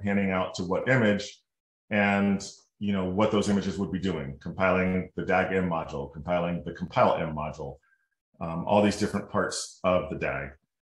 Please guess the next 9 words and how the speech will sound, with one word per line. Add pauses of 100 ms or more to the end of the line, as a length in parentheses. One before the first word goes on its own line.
(480)
And, (240)
um, (120)
it (140)
gets
all
the
way
through
to